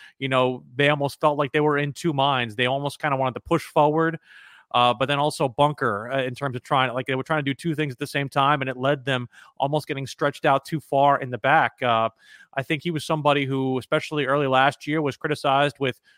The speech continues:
bunkering too early. And I think he almost took that criticism as to, "Oh, well, you know, that means now we have to,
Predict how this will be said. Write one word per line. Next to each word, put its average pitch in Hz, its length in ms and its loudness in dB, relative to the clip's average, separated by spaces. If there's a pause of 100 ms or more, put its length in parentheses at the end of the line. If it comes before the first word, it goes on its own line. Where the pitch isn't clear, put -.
(180)
bunkering 143 440 -2
too 147 240 -4
early. 135 480 0 (440)
And 135 120 -8
I 123 80 -4
think 147 300 -8
he 160 140 -6
almost 147 300 -6
took - 200 -6
that 143 220 -2
criticism 147 440 -6
as 143 160 -4
to, 143 160 0
"Oh, 139 120 2
well, 127 180 2
you 131 60 -6
know, 127 100 -2
that 143 140 0
means 131 180 -8
now 131 100 0
we 127 120 -4
have 127 200 2
to, 120 160 -2